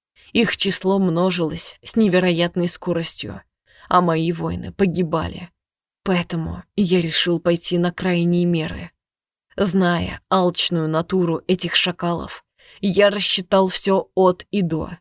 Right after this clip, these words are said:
И если все пойдет по плану, о котором знали только я и Симур, я смогу пробраться на борт корабля царя Астардов и убью эту мразь прямо на его же троне.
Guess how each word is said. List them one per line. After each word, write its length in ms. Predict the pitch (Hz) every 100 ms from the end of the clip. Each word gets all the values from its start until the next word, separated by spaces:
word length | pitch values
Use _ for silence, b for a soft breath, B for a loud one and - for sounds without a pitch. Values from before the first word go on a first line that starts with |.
| _ _ _ _ _ b
И 100 | 247
если 380 | 226 214 - 196
все 220 | - 190
пойдет 540 | 190 185 180 185 - _
по 120 | - 185
плану, 560 | 170 175 196 160 160 _ b b
о 100 | 190
котором 380 | 190 180 170 165
знали 360 | - 170 160
только 360 | 156 165 156 180
я 280 | 156 180 170
и 140 | -
Симур, 600 | 175 - 165 160 170 - _ b b b
я 180 | 208 202
смогу 360 | 202 196 185
пробраться 640 | 180 196 180 180 180 - 175
на 140 | 170
борт 340 | 160 185 185
корабля 460 | - 170 165 170 175
царя 400 | - 180 175 -
Астардов 840 | 180 175 - 196 196 156 - - -
и 80 | 247
убью 440 | 226 185 196 214
эту 240 | 180 165 170
мразь 460 | 170 180 185 - -
прямо 380 | 202 196 185 190
на 100 | 185
его 300 | 170 160 175
же 140 | 185
троне. 600 | 180 185 175 156 123 -